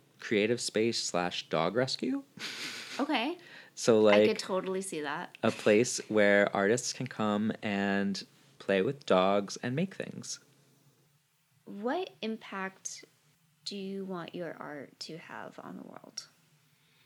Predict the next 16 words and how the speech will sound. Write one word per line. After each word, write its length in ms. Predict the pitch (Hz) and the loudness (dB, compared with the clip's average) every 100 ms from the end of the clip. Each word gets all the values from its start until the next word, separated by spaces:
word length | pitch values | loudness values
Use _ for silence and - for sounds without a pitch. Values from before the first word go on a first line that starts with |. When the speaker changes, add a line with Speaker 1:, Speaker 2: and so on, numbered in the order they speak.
| _ _ _ _ _ _ _ _ | _ _ _ _ _ _ _ _
Speaker 1:
One, 440 | - 110 117 131 139 | -2 0 2 0 -2
to 100 | 135 | -2
bring 200 | 127 120 | -2 0
people 240 | 131 135 | 0 0
joy 420 | 131 98 92 107 123 _ _ - | 2 4 4 0 -4 _ _ -8
and, 160 | 95 | -4
like, 220 | 87 87 | -2 -2
happiness. 760 | - - - - - 107 - - _ | -4 -8 -8 -6 -10 -10 -12 -14 _
Speaker 2:
Mm-hmm. 220 | 220 208 196 - _ | -12 -10 -12 -14 _
Speaker 1:
There's, 180 | 98 92 | -4 -2
like, 140 | 92 | -2
a 60 | 95 | -2
moment 420 | 95 98 101 98 - 95 | 0 0 0 -2 -6 -8
of 120 | 92 | -6
joy 540 | - 92 85 85 85 85 | 2 4 4 2 0 -2
that 340 | 78 76 - | -4 -4 -8